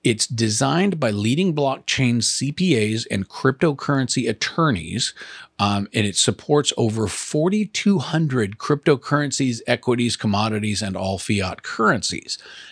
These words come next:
TaxBit has your back with a full cost basis breakdown. Drill down into any transaction and see exactly how your cryptocurrency taxes were calculated, and it optimizes taxes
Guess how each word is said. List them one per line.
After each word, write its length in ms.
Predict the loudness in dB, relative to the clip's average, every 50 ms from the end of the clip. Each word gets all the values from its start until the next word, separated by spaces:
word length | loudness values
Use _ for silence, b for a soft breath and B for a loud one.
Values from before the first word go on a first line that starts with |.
| B B -4
TaxBit 580 | 0 0 0 0 0 -2 -2 -2 -2 -2 -4
has 420 | -4 -2 0 0 0 0 0 0 0
your 140 | 2 0
back 580 | 2 2 2 2 2 2 0 -4 -6 -6 -10 -12 B B B B B B B
with 180 | -2 -2 0 0
a 120 | 0 -2
full 440 | -2 -4 -4 -2 0 2 2 2 0
cost 540 | -4 -6 -4 -2 0 0 0 0 -2 -4 -4
basis 420 | -2 -2 0 0 0 -2 -2 -2
breakdown. 800 | -4 -4 -4 -2 -2 -2 -2 -4 -6 -8 -8 -8 -10 -12 -14 -16 B B B B B B B B B B _
Drill 320 | -4 0 2 2 2 2 2
down 300 | 2 0 0 0 0 0
into 260 | -2 -2 -2 -4 -2
any 220 | 0 0 0 0
transaction 680 | 0 0 0 0 2 2 0 0 0 -2 -2 -4 -2 -2
and 140 | -2 -2 -2
see 240 | -2 -2 -2 -2 -2
exactly 600 | -4 -4 -4 -4 -2 -2 -2 -2 0 0 2 2
how 100 | 2 2
your 200 | 2 0 -2 -2
cryptocurrency 720 | -2 -2 -2 0 0 0 0 0 -2 -2 -2 -2 -2 -2
taxes 460 | -2 0 -2 -2 -2 -2 -4 -4 -4
were 160 | -6 -6 -10
calculated, 800 | -10 -4 -2 0 0 0 0 0 0 2 2 2 2 0 -2 -2 B B B B B B B B B _ _ -6 -2
and 280 | 0 2 2 2 2
it 220 | 0 -2 -4 -4 -6
optimizes 800 | -4 -4 -4 -2 0 2 2 2 2 2 2 0 0 0 0 -2
taxes 840 | -2 -2 -2 0 0 0 0 0 -2 -2 0 0 0 0 -2 -4 -4